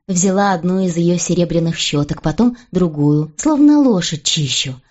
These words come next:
Анна откинула голову в ленивом наслаждении. «Он будет крепким. Никто не знает, как был зачат этот ребёнок, Мария, и никто никогда не узнает». Мои руки вдруг отяжелели, стали неловкими.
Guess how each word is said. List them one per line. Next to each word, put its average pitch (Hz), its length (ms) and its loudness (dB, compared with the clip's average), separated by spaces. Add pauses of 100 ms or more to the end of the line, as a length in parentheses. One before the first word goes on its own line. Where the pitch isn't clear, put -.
(320)
Анна 247 360 2
откинула 220 460 2
голову 254 540 2
в 185 60 -4
ленивом 202 560 4
наслаждении. 135 880 -2 (460)
«Он 156 180 -2
будет 151 260 -2
крепким. 151 500 -2 (280)
Никто 254 380 2
не 294 160 4
знает, 202 440 0
как 175 220 -2
был 175 160 0
зачат 170 520 -2
этот 170 280 -2
ребёнок, 156 460 0
Мария, 131 420 -2 (320)
и 175 100 0
никто 175 420 0
никогда 175 500 0
не 170 120 4
узнает». 139 520 0 (500)
Мои 202 300 2
руки 226 260 0
вдруг 202 360 -2
отяжелели, 170 680 0 (220)
стали 220 300 2
неловкими. 165 680 0